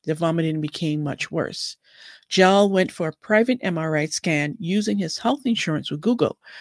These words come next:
where he works as a software engineer. The mass was discovered, and he was booked into surgery f-, in September, after which it transpired the tumor was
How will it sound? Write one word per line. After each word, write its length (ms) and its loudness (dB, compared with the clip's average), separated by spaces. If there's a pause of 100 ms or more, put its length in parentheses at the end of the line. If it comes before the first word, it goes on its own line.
(180)
where 100 2
he 120 0
works 300 -2
as 120 -10
a 60 -6
software 460 -6
engineer. 480 -2 (680)
The 100 0
mass 580 2
was 180 -4
discovered, 580 -2 (340)
and 380 0
he 140 0
was 220 -2
booked 380 -4
into 440 -2
surgery 460 -2
f-, 220 -14
in 120 -4
September, 640 -4 (480)
after 320 0
which 360 -4
it 160 -4
transpired 800 -2 (100)
the 160 -6 (140)
tumor 540 0 (420)
was 560 -2